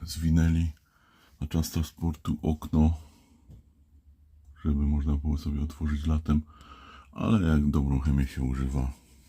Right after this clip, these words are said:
do toalety, to nie ma takiej potrzeby, żeby tutaj dodatkowo jakieś wentylacje robić, tym bardziej że klimatyzacja jest w przyczepie.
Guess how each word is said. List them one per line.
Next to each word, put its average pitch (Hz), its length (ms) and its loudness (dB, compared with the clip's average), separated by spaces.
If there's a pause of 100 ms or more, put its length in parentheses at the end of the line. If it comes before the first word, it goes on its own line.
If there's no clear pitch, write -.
(140)
do 73 180 -4
toalety, 64 520 -4 (880)
to 65 140 -2 (500)
nie 67 200 0
ma 65 140 0
takiej - 280 -6
potrzeby, 64 520 -6
żeby 60 240 -8
tutaj 64 320 -8 (300)
dodatkowo 64 500 -6
jakieś - 480 -12
wentylacje 64 680 -4
robić, 64 440 -8 (800)
tym 67 160 -4
bardziej 65 260 -4
że 64 180 -6
klimatyzacja - 840 -10
jest 62 260 -8
w - 60 -20
przyczepie. - 580 -10